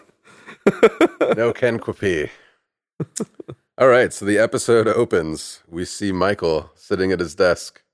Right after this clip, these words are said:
Speaker 2: just randomly sticking pencils in the spaces between the keys on his keyboard.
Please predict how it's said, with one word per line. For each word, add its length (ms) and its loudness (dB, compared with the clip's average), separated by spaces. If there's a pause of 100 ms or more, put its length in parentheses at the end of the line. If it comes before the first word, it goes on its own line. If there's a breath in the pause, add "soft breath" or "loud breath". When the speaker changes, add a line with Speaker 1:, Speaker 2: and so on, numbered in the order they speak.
(400)
Speaker 2:
just 140 -20
randomly 460 0
sticking 560 -2
pencils 560 -2
in 100 -4
the 60 -8
spaces 520 -4
between 360 -6
the 80 -6
keys 400 -6
on 100 -2
his 140 -8
keyboard. 560 -4